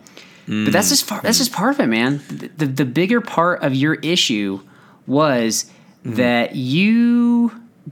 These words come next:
Speaker 1: did not put in the full effort to fulfill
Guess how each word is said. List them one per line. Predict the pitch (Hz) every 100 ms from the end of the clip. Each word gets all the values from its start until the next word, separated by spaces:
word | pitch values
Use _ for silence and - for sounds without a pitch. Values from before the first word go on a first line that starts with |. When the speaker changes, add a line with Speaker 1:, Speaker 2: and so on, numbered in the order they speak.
| - -
Speaker 1:
did | 151
not | 135 131 135 143 151 - -
put | - 151 139
in | 131 123
the | 120
full | - 131 120
effort | 110 - 101 90 - - _ -
to | - 135 120 113 110 107 107 104
fulfill | - 143 123 - 151 139 117 104 101